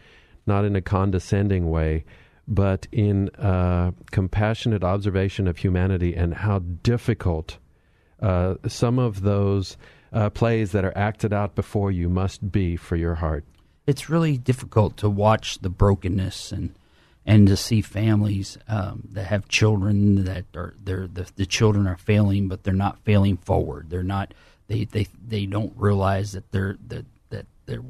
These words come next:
Speaker 2: reason they're before me is, is not their destiny. Uh, that is just a way of life checking them and saying, "Hey,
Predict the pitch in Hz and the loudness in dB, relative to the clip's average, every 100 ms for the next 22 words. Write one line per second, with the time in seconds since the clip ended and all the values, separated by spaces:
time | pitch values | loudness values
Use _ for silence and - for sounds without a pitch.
0 | 104 110 113 107 104 104 101 87 - 101 | 2 6 8 8 6 6 2 -4 -2 2
1 | 101 98 87 85 - 90 90 87 - 90 | 4 2 0 -4 -6 -8 -8 -10 -10 -8
2 | 87 85 80 85 78 78 - - - - | -2 -2 -2 -6 -2 -2 -2 -6 -14 -18
3 | _ _ _ _ - - - 69 104 98 | _ _ _ _ -20 -14 -12 -6 -2 0
4 | 95 95 101 - 101 104 104 101 98 95 | -2 -2 -4 -2 -6 -2 0 0 -2 -6
5 | 98 95 92 - - 113 - 95 92 90 | -6 -6 -6 -6 -2 0 0 0 0 0
6 | 92 87 85 - - 76 82 98 78 | -4 -6 -10 -10 -10 -10 -8 -6 -6